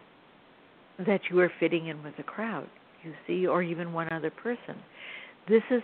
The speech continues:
who I am." Uh, perhaps you are responding in a bit belligerent manner for, to those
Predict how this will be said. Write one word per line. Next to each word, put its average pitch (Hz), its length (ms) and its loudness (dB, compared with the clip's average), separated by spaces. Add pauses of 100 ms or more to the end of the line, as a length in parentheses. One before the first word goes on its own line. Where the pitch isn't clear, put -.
(120)
who 190 160 2
I 170 160 4
am." 180 360 -2 (640)
Uh, 165 140 0
perhaps 190 500 8
you 185 180 2
are 175 280 8 (160)
responding 180 920 2
in 160 180 -2
a 156 60 -2
bit 160 400 4 (120)
belligerent 165 600 0
manner 160 360 -2 (140)
for, 151 480 0 (540)
to 175 300 2 (680)
those 175 340 12